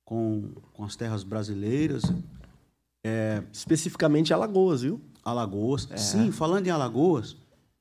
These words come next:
Speaker 1: é, um, em uma das minhas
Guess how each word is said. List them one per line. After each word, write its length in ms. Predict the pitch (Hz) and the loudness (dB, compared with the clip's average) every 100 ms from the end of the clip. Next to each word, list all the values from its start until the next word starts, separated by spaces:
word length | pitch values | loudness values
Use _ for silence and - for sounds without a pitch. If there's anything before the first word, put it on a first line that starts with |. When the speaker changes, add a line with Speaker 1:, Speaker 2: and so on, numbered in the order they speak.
| _ _ _ - | _ _ _ -4
Speaker 1:
é, 600 | 127 127 120 110 107 - - _ _ _ _ _ _ _ _ _ _ - | 2 2 2 -2 -4 -8 -18 _ _ _ _ _ _ _ _ _ _ -4
um, 120 | 135 131 | -2 2
em 200 | 135 165 | 2 4
uma 180 | 208 | 4
das 260 | 175 151 117 | 2 0 -2
minhas 540 | 123 135 120 - - | -2 0 -2 -6 -12